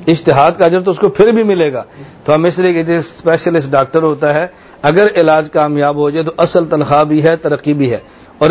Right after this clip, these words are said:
علاج میں کامیابی نہ ملے تو پھر اصل تنخواہ ملتی ہے، ترقیات نہیں ملتی۔ اس طرح جب مجتہد اجتہاد کرتا ہے، اجتہاد ٹھیک ہو جائے تو دوہرا اجر ملتا ہے، اور اجتہاد میں خطا ہو جائے تو اجتہاد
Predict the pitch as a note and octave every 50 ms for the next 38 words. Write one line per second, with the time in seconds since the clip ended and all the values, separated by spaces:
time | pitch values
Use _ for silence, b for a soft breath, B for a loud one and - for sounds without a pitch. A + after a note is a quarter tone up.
0 | E3+ - D#3+ D#3 D3+ D#3 F3 G3 G3+ G3 F#3+ F#3+ F#3+ E3+ D#3+ D#3+ D#3 D3+ D3+ D3
1 | D3 D3+ D3+ D#3+ E3 E3 D#3 D3+ D#3+ D#3+ D#3 D3+ C#3 D3+ D3 - D#3+ D#3+ - F3+
2 | E3+ D#3 E3 D#3 D3 - D3 D3 C#3+ C#3 C#3 C#3 C#3+ D#3 D#3+ F3+ F#3+ F#3 F#3+ F3
3 | E3+ D#3 - G3 G3+ G3+ F#3+ F#3 F#3 F3 E3 D#3+ D3+ C3 A#2+ - C3 A#2 - B
4 | B B B B B B - E3 E3+ F3 G3 F3+ F3+ E3 E3+ E3 D#3 D3+ F3 F#3
5 | F3+ - F3+ E3+ F#3+ G#3 G#3 G#3 - F3 D3+ - E3 D#3 C3+ C#3 D3 D3+ D3 E3
6 | D3+ D3 C3+ D#3 D3+ D3 C#3+ D3 D#3+ E3+ B B B B B B B D3 D#3+ D#3+
7 | D#3 E3 D#3 C#3+ D3 D#3 D3+ - - D3+ E3+ E3+ F3 F3 E3+ F3+ F#3 F#3 F#3+ E3+
8 | C#3+ C3+ F3+ G#3+ A3+ A3+ G#3 G3 F#3+ G3 F#3 F3 E3 D#3+ D3+ D#3+ D#3 D3 C#3+ D3+
9 | D#3+ - B B B B B D3 D3+ D#3 C#3+ D3 D#3+ C#3+ C#3+ C#3+ D3 D3+ D3+ D3+
10 | C#3 D3 C#3 C#3 D3+ D3+ D3+ D3+ D3 D3 E3 E3+ D#3 F3 - D3+ C3 - D#3+ C#3+
11 | B2+ C3+ D3